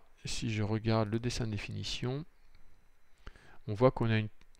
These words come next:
un bord droit, généralement on met environ un millimètre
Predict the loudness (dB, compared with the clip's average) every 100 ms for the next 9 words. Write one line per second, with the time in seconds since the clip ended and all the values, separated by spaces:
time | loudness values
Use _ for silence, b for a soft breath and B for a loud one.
0 | -20 -12 2 2 4 2 2 4 6 6
1 | 6 6 6 4 2 2 2 0 -2 0
2 | 0 2 2 2 2 2 4 2